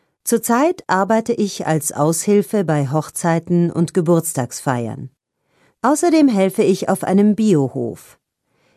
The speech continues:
In meinem Beruf als Tierärztin kann ich noch nicht arbeiten. Ich muss zuerst meine Zeugnisse aus der Ukraine anerkennen lassen. Das dauert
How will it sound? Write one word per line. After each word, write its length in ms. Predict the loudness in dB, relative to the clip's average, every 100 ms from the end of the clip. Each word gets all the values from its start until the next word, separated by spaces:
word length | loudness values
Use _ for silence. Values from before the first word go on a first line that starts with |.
| _ 0
In 200 | 4 6
meinem 280 | 6 4 4
Beruf 520 | 2 0 0 0 -4 -6
als 320 | -6 -6 -6
Tierärztin 920 | 0 0 2 -2 -2 -2 0 2 0 _ _ _
kann 160 | 2 2
ich 140 | 4
noch 140 | 2
nicht 320 | 4 2 0 -4
arbeiten. 640 | -2 -2 -4 -6 -10 -10 _ _ _ _ _ _
Ich 120 | 0 2
muss 220 | 2 0
zuerst 520 | -2 2 2 0 -2
meine 220 | 0 0
Zeugnisse 720 | 0 0 0 0 -2 0 0 0
aus 140 | 0
der 180 | -2 -2
Ukraine 640 | -4 -2 0 2 2 2
anerkennen 540 | 0 0 0 -2 -2 -2
lassen. 420 | -6 -8 -14 -16 _ _ _ _ _
Das 220 | 0 2
dauert 460 | 2 2 0 -2